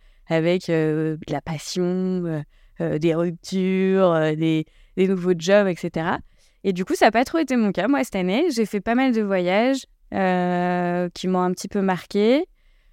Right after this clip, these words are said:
mais j'ai pas eu, euh, c'était pas une année sensationnelle. Voilà, c'est le constat que j'en fais. Euh, après, euh, euh, ça veut pas dire que c'était une mauvaise année pour autant.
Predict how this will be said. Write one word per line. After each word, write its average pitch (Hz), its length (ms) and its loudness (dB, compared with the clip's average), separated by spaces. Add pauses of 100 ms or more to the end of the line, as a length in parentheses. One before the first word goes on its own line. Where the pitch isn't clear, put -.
(140)
mais 202 220 2
j'ai 202 140 2
pas 226 220 4
eu, 285 240 4
euh, 220 260 4
c'était 202 240 -6
pas 262 120 0
une 262 100 4
année 226 220 2
sensationnelle. 208 640 -4 (400)
Voilà, 160 300 2
c'est - 140 -2
le 170 60 -4
constat 185 340 -2
que 208 80 -2
j'en 190 160 0
fais. 214 300 0 (680)
Euh, 165 840 -4
après, 214 560 0
euh, 175 760 -2 (580)
euh, 156 560 -6 (260)
ça 185 160 -2
veut 180 100 2
pas 190 120 4
dire 214 140 2
que 208 100 0
c'était - 220 -4
une 175 120 2
mauvaise 180 300 2
année 175 240 0
pour 165 180 -6
autant. 170 300 -4